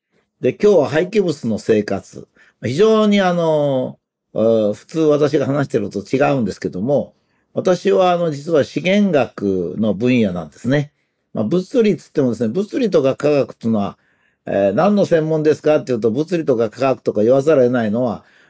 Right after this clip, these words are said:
実はあの、多くの人が別にあの、科学分野の専門家じゃありませんので、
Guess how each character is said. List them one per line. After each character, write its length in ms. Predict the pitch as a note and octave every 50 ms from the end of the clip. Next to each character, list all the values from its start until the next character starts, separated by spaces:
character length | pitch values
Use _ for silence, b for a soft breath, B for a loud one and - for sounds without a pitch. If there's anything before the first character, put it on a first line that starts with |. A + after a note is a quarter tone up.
| b b
実 240 | - - C#3 - A3+
は 160 | A3 G3+ F3
あ 60 | D3+ C#3
の、 400 | C3+ C3 C3 B2+ B2 A#2+ - - _ _ _ _ _ _ -
多 200 | - G#3 A3+ G#3+
く 80 | -
の 120 | E3+ D#3 C3+
人 220 | - - B2+ A#2
が 420 | G#2+ A2+ A2+ G#2+ G2+ F#2+ F2+ - -
別 260 | - A2+ A2+ A2 D3 D3+
に 120 | D#3 D3
あ 100 | C#3+ C#3
の、 320 | C#3 C#3 C3+ C3 B2 A#2 -
科 160 | - - C#3+
学 280 | D3+ E3+ E3+ D#3 - F3+
分 200 | E3 F3+ G3 F#3+
野 100 | E3+ C#3
の 100 | A#2+ A2
専 200 | - - C3+ D3
門 180 | D#3+ F3 F3 E3+
家 100 | F#3 E3+
じ 80 | D#3+
ゃ 20 | B2+
あ 40 |
り 80 | G#2 G#2
ま 100 | B2+ C#3
せ 140 | - D3+ D3+
ん 120 | C3+ A#2
の 140 | G#2 F2+ E2
で、 380 | - - A2+ A2 F#2 D#2+ b